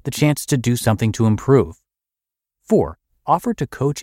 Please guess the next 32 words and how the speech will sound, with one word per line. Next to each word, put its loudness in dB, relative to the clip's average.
and -6
support 0
the -4
member 0
of -4
the -6
staff -2
who -4
is -2
looking 0
to -8
respond 2
to -8
the -6
feedback. -6
And 2
five, -2
look -6
for 2
opportunities -2
to -16
provide -2
positive -2
and -2
reinforcing 0
feedback -4
when 0
the 2
individual 0
starts -4
to -6
operate -2